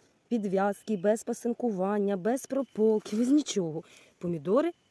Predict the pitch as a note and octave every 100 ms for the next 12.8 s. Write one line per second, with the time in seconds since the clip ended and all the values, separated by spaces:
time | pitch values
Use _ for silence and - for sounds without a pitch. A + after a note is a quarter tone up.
0 | _ F#3+ - - G3 - - - - -
1 | - F#3 F3 - D#3+ F3 A#3+ C4 - A3+
2 | D#3 G#3 B3 C#4 F3+ F3+ F3+ G3+ - _
3 | _ - E3+ D#3+ C#3+ D3 _ _ _ _
4 | _ _ _ _ _ _ _ - F#3+ G#3+
5 | G3+ F#3+ F#3+ F3+ E3 _ _ _ _ _
6 | _ _ _ - D#3 A#3 G#4 A4 - _
7 | _ _ _ - C#4+ A#3+ A#3 A3+ G3+ -
8 | A#3+ G#3 - G3 F#3+ G#3+ D4 B3 A#3 _
9 | _ _ _ _ F3+ F#3 F3+ - - _
10 | _ _ _ _ _ _ _ _ - A#3
11 | G3+ G3 F#3+ F#3+ G3 F#3+ F#3 - E3+ F#3+
12 | G#3 G#3 F4+ E4 - D4 C#4